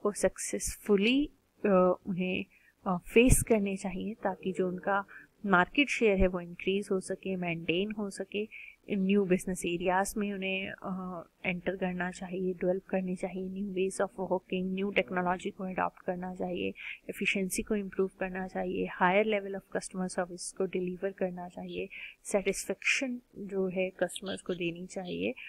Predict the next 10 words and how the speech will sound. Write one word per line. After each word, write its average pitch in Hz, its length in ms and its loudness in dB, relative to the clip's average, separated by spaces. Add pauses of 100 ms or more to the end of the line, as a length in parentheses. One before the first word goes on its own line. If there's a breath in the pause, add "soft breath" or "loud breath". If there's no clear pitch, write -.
(300 loud breath)
और 196 240 2
जो 202 260 2
भी 262 140 -4
competitive 208 720 0
environment 190 640 -2
है 208 100 -12
ताकि 190 320 -10
वो 185 140 -8
उसको 190 240 -6
face 202 480 0